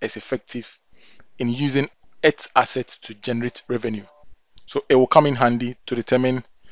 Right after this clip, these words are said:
any asset that is invested into the business, how it helps the business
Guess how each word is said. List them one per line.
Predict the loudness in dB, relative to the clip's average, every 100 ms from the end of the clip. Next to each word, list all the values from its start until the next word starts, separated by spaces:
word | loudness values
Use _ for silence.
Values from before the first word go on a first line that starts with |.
| -20 -20 -20 -20 -20 -20 0
any | 4 6 6 4
asset | 4 4 0 2
that | 0
is | 0 -8
invested | -6 -6 -4 -6
into | -6
the | -8 -8
business, | -10 -12 -12 -14 -18 _ -20 -20 -20 -14
how | 4 10 12 10 4 _ -10 -4
it | -4 -4 -14 _ -2
helps | 4 6 6 -2
the | -12
business | -10 -8 -6 -8